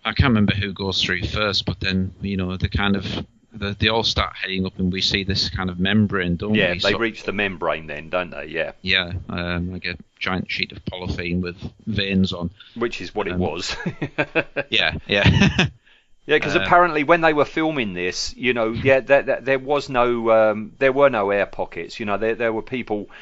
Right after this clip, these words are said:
Speaker 2: in, uh, you know, with aqualungs just out of shot
Speaker 1: Yeah.
Speaker 2: to give them air
Speaker 1: Yeah.
Speaker 2: when they needed it. So even when they reached that membrane, that membrane was sealed. There was no way they could get through that, even if they wanted to.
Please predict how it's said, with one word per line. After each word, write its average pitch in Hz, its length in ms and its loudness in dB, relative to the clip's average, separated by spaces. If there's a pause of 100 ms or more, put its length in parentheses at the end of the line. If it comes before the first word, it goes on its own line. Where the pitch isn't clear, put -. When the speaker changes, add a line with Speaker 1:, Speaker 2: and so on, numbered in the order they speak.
(240)
Speaker 2:
in, 104 320 0
uh, 95 380 4 (100)
you 104 140 -2
know, 85 300 -4 (200)
with 107 140 -2
aqualungs 87 640 -2
just - 240 -6
out 98 180 4
of 82 100 -6
shot 82 380 0
Speaker 1:
Yeah. - 60 -12 (280)
Speaker 2:
to - 100 -14
give 101 140 -2
them 101 120 -4
air 95 180 4
Speaker 1:
Yeah. 92 40 -2
Speaker 2:
when 92 100 -2
they 92 140 -2
needed 92 380 -6
it. 82 160 -10
So 120 240 0
even 135 200 -2
when 131 120 0
they 117 100 2
reached 120 280 -2
that 110 180 0
membrane, 92 460 0
that 120 140 2
membrane 110 460 -2
was 90 160 -8
sealed. 101 380 -4
There 104 120 -2
was 104 120 -8
no 123 160 -4
way 101 140 -2
they 95 120 -2
could 95 160 -12
get - 160 -8
through 107 220 -6
that, 80 180 -6
even 92 220 -8
if 87 100 -8
they 92 120 -4
wanted 98 360 -6
to. 71 220 -14